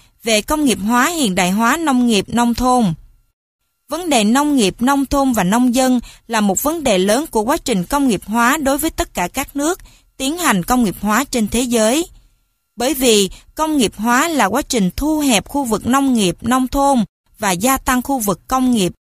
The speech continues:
xây dựng, dịch vụ và đô thị. Nông nghiệp là nơi cung cấp lương thực, nguyên liệu, lao động cho công nghiệp và thành thị,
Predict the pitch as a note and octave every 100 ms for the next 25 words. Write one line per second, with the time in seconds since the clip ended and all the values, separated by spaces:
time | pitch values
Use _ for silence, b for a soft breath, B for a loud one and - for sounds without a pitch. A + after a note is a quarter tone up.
0 | _ - - C4 A#3+ G3+ E3+ D#3+ - -
1 | G3+ - G3 F3+ E3 G3 F3+ A#3+ A#3+ A3
2 | E3+ D3+ - _ _ _ _ _ D4 D#4+
3 | D4 G#3 G#3 F#3 A3 C#4 C#4+ C4+ F4+ F4+
4 | C#4+ C4 B3 G3+ - _ _ - C#4+ C#4
5 | C4 F3+ E3 E3+ b b C4+ C#4+ B3 F#3+
6 | F3+ C4+ C4 C#4+ C4+ G3+ - F#3 F#3+ F3+
7 | D#3+ F#3+ E3 E3+